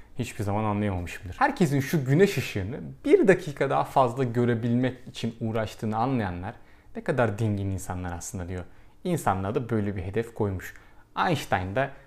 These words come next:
aslında benzer bir şey söylüyordu. "En güzel hayat, en sade yaşanan hayattır." diyordu ünlü fizikçi. Şimdi mutluluk ve mutsuzluk hakkında Werder'i ne düşündüğünü anla-, anlatmaya çalışayım.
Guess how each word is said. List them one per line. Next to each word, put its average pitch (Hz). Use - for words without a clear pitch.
aslında 117
benzer 107
bir 95
şey 92
söylüyordu. 95
"En 147
güzel 90
hayat, 117
en 202
sade 101
yaşanan 107
hayattır." 113
diyordu 110
ünlü 107
fizikçi. 101
Şimdi 190
mutluluk 151
ve 170
mutsuzluk 151
hakkında 165
Werder'i 123
ne 117
düşündüğünü 95
anla-, 92
anlatmaya 98
çalışayım. 120